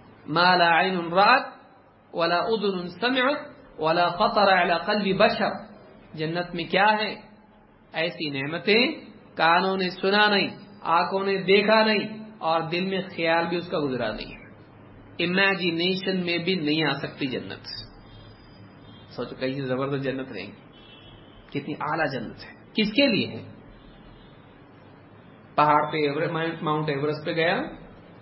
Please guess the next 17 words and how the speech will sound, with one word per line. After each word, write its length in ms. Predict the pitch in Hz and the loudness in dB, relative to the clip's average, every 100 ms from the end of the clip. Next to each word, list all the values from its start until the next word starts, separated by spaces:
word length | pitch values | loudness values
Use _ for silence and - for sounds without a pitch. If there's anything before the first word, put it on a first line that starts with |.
| - | -16
کہ 80 | 151 | -10
سمندر 460 | 160 165 170 175 175 | -6 -4 -2 0 0
کے 120 | 175 | -2
تل 280 | - 175 190 | 2 2 4
میں 100 | 175 | 2
جا 180 | 175 | 2
کے 180 | 175 151 | 2 0
آیا؟ 180 | 120 104 - - - - - | -2 -4 -10 -18 -20 -20 -12
نہیں۔ 320 | 269 392 381 - - - - - - - - - - - - - - - - - | -6 -6 -6 -10 -16 -20 -20 -20 -20 -20 -20 -20 -20 -20 -20 -20 -20 -20 -16 -4
جس 200 | 175 220 | 0 2
زمین 440 | 185 202 240 240 | 2 4 4 4
پہ، 200 | 214 190 | 0 0
جس 180 | 170 190 | 0 0
علاقے 420 | 202 190 202 214 254 | 2 4 4 2 0
میں 140 | 220 | 2
رہتا 320 | 196 185 208 | 0 4 4
تھا، 380 | 180 147 - | 4 0 -4